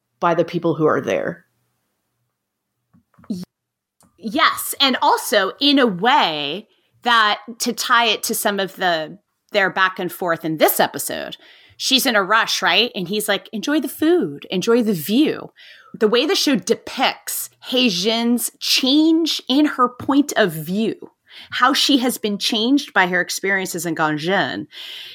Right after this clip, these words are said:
Speaker 2: is it has literally changed her perspective when looking at the natural landscape, or in what food she or drink she enjoys, right? She's at this fancy restaurant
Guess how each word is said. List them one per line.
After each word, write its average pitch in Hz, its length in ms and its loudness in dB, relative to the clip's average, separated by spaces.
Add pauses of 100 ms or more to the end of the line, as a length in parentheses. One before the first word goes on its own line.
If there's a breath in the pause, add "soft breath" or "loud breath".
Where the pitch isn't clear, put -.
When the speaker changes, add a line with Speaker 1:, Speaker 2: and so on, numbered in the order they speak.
Speaker 2:
is 240 160 4
it 247 160 2
has 240 180 0
literally 330 600 4
changed 302 500 -2 (120)
her 269 160 0 (100)
perspective - 1000 -4
when 208 260 -2
looking 233 420 0
at 214 100 -2
the 214 80 -4
natural 196 480 0
landscape, 180 680 -2 (400 soft breath)
or 226 260 4
in 240 220 6
what 262 200 2
food 427 640 2
she 196 380 -2
or 226 160 4
drink 311 500 0
she 190 300 0
enjoys, 135 640 -6
right? 196 240 0
She's 262 200 -2
at 269 140 2
this 285 140 -6
fancy 277 360 0
restaurant 202 640 2